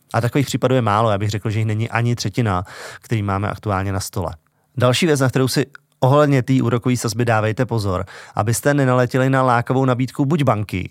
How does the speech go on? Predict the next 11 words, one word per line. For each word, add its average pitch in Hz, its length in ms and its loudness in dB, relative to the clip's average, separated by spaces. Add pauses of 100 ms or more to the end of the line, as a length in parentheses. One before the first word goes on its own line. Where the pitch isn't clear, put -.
která 117 420 0
ji 135 140 2
vlastně 127 300 0
někde 127 200 0
inzeruje, 101 640 0
ale 110 160 0
ona 113 140 0
se - 120 -2
vás 123 300 0 (140)
vlastně 113 320 -2
netýká. 110 500 -2